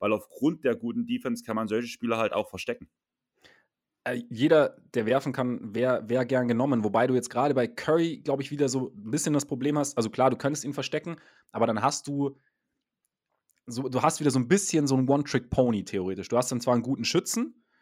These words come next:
Speaker 2: aber du hast dann wieder die Rebounding-Thematik, du hast wieder, ähm, du hast jemanden, der, den du in der, in der Defense verstecken musst. Ich glaub, es ist halt im Optimalfall, also der, der, der Typ Torrey Craig,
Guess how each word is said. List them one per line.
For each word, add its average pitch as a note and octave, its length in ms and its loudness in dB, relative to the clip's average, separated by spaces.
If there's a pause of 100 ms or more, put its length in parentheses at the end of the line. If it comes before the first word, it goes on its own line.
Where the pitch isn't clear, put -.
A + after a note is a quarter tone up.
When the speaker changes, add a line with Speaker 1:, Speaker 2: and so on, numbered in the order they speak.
(260)
Speaker 2:
aber B2 120 6
du B2+ 100 8
hast C#3 120 4
dann C#3 120 0
wieder C#3+ 240 4
die A#2 160 -6
Rebounding-Thematik, D3+ 880 0
du B2 80 -2
hast B2 240 -2
wieder, B2+ 460 4
ähm, A#2+ 280 -4
du A2+ 120 0
hast - 120 2
jemanden, B2 200 0
der, A#2 100 4
den B2 360 -2
du C3 60 2
in A#2+ 80 2
der, A#2+ 180 2
in A#2+ 100 -2
der A#2 80 0
Defense D3+ 360 -8
verstecken D#3 400 -4
musst. D#3 280 -2
Ich - 80 -14
glaub, C#3 320 6 (720)
es - 140 0
ist D3+ 120 2
halt D3 220 6
im C3+ 100 0
Optimalfall, C#3 540 4
also B2+ 100 2
der, C3+ 160 8
der, C3 140 6
der B2 260 4
Typ G3+ 380 2
Torrey C3 260 4
Craig, D#3 560 4